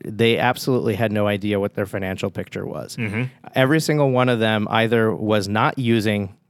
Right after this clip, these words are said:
Speaker 1: an accounting software or did not have a bookkeeper, was doing it themselves and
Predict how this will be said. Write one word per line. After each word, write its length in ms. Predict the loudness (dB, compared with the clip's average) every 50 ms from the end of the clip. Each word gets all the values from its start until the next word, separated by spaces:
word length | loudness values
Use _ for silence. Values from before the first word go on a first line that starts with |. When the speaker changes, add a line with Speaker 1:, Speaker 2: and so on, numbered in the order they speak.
| _ -4
Speaker 1:
an 100 | -2 -2
accounting 380 | -2 -2 -2 -2 -2 -2 -2 -4
software 540 | -6 -6 -4 -6 -6 -4 -4 -2 -2 -2 -4 -6 -12 -20 _ _
or 180 | 0 0 2 2
did 140 | 2 0 0
not 200 | 2 2 2 2
have 140 | 2 2 0
a 60 | 0
bookkeeper, 460 | -2 -4 -4 -4 -4 -4 -2 -2 -2
was 140 | -2 -2 0
doing 200 | 0 0 0 0
it 100 | 0 -2
themselves 580 | -4 -4 -2 0 2 2 4 2 2 0 -4 -6
and 560 | -4 -2 -2 0 0 -2 -2 -2 -4 -6